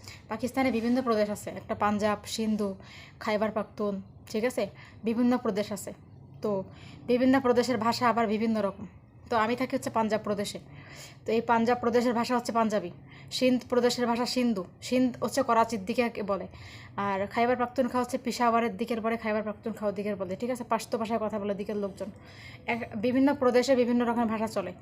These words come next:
আমি যেখানে থাকি এটা হচ্ছে পাঞ্জাব প্রদেশে থাকি। আর পাঞ্জাব প্রদেশে আমি ফয়সালাবাদে থাকি। ফয়সালাবাদ নিউ মার্কেট থেকে আমার বাসা আধা ঘন্টা লাগে, ঠিক আছে? এখানে হচ্ছে আমার বাসা নিউ মার্কেটের পাশে একদম। তো এই হচ্ছে আমার, আহ, মোটামুটি একটু ধারণা।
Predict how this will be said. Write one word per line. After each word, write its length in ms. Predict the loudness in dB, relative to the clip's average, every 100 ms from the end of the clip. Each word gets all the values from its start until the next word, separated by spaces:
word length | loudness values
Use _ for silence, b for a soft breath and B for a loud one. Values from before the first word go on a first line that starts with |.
| B B -6
আমি 200 | 0 2
যেখানে 240 | 2 0
থাকি 140 | 0 -2
এটা 60 |
হচ্ছে 120 | -2
পাঞ্জাব 280 | -2 0 0
প্রদেশে 340 | -2 -4 -4 -8
থাকি। 240 | -10 -12 -16 B B B B -6
আর 240 | -2 -2
পাঞ্জাব 320 | 0 0 2
প্রদেশে 400 | 2 2 2 4
আমি 220 | 4 4 2
ফয়সালাবাদে 500 | 2 2 2 2 0
থাকি। 260 | -2 -2
ফয়সালাবাদ 600 | 0 0 2 2 0 -2 B B B -2
নিউ 140 | 2
মার্কেট 260 | 2 0 -4
থেকে 160 | 0
আমার 120 | 0 0
বাসা 180 | 2
আধা 140 | 2 2
ঘন্টা 200 | 0 -2
লাগে, 240 | -2 -6 -12 -10
ঠিক 120 | -4
আছে? 260 | -2 0 0
এখানে 180 | 0 -2
হচ্ছে 140 | 0
আমার 100 | 0
বাসা 260 | 0 -2 -4
নিউ 140 | -2
মার্কেটের 260 | -2 -4 -8
পাশে 200 | -6 -4
একদম। 220 | -6 -8 -16 -20 -20 -20 -20 -20 -20 -20 B B -4
তো 60 |
এই 60 | 0
হচ্ছে 220 | 0 2
আমার, 240 | 2 4 6
আহ, 220 | 6 4
মোটামুটি 420 | 2 2 2 2
একটু 220 | 0 -2
ধারণা। 420 | -2 -2 0 -2